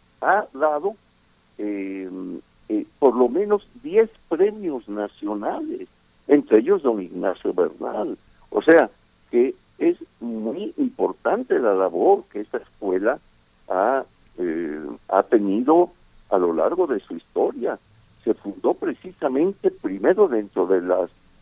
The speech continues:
eh, dentro del Instituto Politécnico Nacional, otra de las obras del general Lázaro Cárdenas.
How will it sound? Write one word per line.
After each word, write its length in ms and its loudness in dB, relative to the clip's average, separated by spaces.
eh, 440 2
dentro 480 0
del 300 -2
Instituto 460 -6
Politécnico 680 -4
Nacional, 580 -2
otra 320 2
de 100 4
las 200 -2
obras 340 0
del 120 -10
general 440 -2
Lázaro 480 -4
Cárdenas. 540 -2